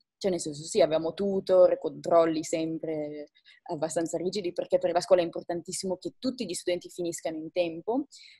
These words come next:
eh, però per trovare le soluzioni eravamo un po' a-, lasciati a noi stessi, no? Quindi anche molti set in questa,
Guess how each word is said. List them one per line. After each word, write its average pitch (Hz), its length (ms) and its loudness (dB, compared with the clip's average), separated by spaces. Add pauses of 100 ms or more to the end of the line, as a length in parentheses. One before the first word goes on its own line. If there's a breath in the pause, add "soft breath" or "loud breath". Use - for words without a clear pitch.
(120)
eh, 180 420 6
però - 200 4
per 220 160 0
trovare 196 280 2
le 190 120 0
soluzioni 196 580 -2
eravamo 165 300 -4
un 175 100 -6
po' 170 400 2
a-, 156 540 -12 (160)
lasciati 165 300 -6
a - 20 0
noi 165 100 -4
stessi, 165 460 0
no? 175 260 -4
Quindi 170 240 -4
anche 175 200 -6
molti 185 280 -4
set 185 360 -2
in 170 100 -4
questa, 170 420 -8